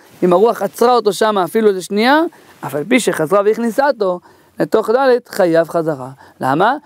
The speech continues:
כיוון שכבר זה עמד אחרי ארבע אמות, וחזר חזרה לארבע אמות, לכן הוא חייב חטאת.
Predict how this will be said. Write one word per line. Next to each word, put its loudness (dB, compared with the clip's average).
כיוון -2
שכבר -2
זה 2
עמד 2
אחרי -2
ארבע -4
אמות, 2
וחזר -2
חזרה 0
לארבע 0
אמות, 2
לכן 0
הוא -4
חייב 0
חטאת. -8